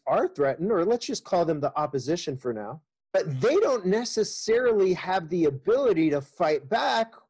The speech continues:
or they stand down. And then you have this husk of a democracy or a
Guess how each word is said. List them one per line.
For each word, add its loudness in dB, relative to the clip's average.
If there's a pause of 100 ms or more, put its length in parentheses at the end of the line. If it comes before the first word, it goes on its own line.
or 0
they 0
stand 0
down. 0 (280)
And 2
then 2
you 2
have 0
this -2 (160)
husk 0
of 2
a 2
democracy 0
or 0
a 0